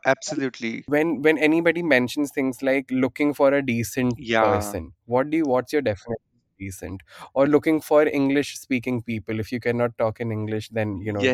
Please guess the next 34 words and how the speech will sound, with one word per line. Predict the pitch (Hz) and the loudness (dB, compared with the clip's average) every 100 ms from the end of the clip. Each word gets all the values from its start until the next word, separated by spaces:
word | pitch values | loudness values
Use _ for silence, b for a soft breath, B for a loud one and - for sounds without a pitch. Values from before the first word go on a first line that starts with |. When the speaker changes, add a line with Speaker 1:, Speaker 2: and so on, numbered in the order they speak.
| 127 | 0
Speaker 2:
there | 107 | -4
is | 107 113 | -4 -4
no | 107 | -4
Speaker 1:
Yes, | |
Speaker 2:
match. | 107 104 110 | -2 -2 -2
Speaker 1:
yeah. | 110 b b b - | -4 b b b -6
Speaker 2:
So | - 208 | -2 2
much | 214 - | 0 -2
classism | - - - 139 147 139 | -14 -16 -8 -2 0 2
there. | 117 98 _ _ _ | 0 0 _ _ _
So | - 151 | -2 0
much | 147 - | 0 -2
classism | 110 104 107 110 101 | -2 -2 -6 -12 -12
there. | - - _ b b b b _ | -14 -18 _ b b b b _
So | - 185 214 233 139 | -4 0 2 0 -4
those | 143 143 165 175 | 0 2 2 0
things | - 202 202 | -4 -4 -2
exist | 143 139 127 156 - - - | -4 -4 -4 -4 -6 -10 -4
in | 143 | -2
Indian | 147 143 160 | 0 2 2
mentality, | 160 147 143 139 139 147 | 0 0 0 0 -4 -6
and | 143 127 | -4 -2
then | 120 120 | -2 -4
they | |
get | 123 120 | -6 -4
translated | 110 104 101 113 104 107 110 | -4 -4 -6 -6 -6 -6 -6
into | 107 104 107 101 90 _ | -8 -6 -8 -8 -14 _
so | - 113 | -12 -6
many | 110 110 107 104 - - | -4 -4 -4 -6 -10 -8
actions | 110 107 - 110 107 104 | -8 -8 -10 -10 -8 -6
and | 95 | -6
activities. | 92 - 92 87 90 82 110 _ b b b b b - | -6 -8 -10 -10 -10 -10 -14 _ b b b b b -6
Um, | 107 104 104 107 101 110 _ _ _ | -4 -4 -4 -6 -6 -10 _ _ _
but, | 120 117 120 117 | -18 -4 0 0